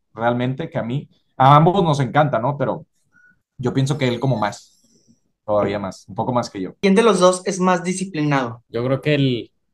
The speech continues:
Speaker 1: Yo creo que yo, viejo,
Speaker 3: el
Speaker 1: sí.
Speaker 3: viejo, sí.
Speaker 1: Totalmente. O sea, porque fíjate, en la parte de los videos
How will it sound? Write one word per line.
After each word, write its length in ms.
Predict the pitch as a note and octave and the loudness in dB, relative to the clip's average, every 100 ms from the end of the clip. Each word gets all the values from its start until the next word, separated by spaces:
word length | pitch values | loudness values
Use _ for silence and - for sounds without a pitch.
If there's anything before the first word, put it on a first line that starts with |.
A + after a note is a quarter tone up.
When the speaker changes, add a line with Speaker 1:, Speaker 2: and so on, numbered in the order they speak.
| _ | _
Speaker 1:
Yo 180 | A2+ D3 | 2 4
creo 160 | D3+ F3+ | 4 4
que 100 | F3+ | 6
yo, 120 | D3+ | 6
viejo, 160 | C#3+ B2+ | 6 2
Speaker 3:
el 80 | B2 | 0
Speaker 1:
sí. 60 | |
Speaker 3:
viejo, 260 | B2 C3 A2 | 0 0 -6
sí. 340 | - A2+ G2+ - | -12 -12 -12 -14
Speaker 1:
Totalmente. 680 | G#2+ A2+ B2 A#2+ A#2 F#2+ _ _ _ _ _ _ _ _ _ - | -4 -2 -2 -4 -6 -12 _ _ _ _ _ _ _ _ _ 0
O 60 | D#3 | 4
sea, 140 | F3+ | 4
porque 180 | F3 F3 | 4 0
fíjate, 540 | F3 F#3 F3 D#3+ D3 | 0 0 2 0 0
en 60 | D#3 | 2
la 100 | E3 | 4
parte 280 | G#3+ G#3 G3+ | 4 2 2
de 60 | G3+ | 0
los 140 | F#3+ | 0
videos 640 | E3 E3 F#3 G3+ G3 - | 0 0 2 0 -4 -20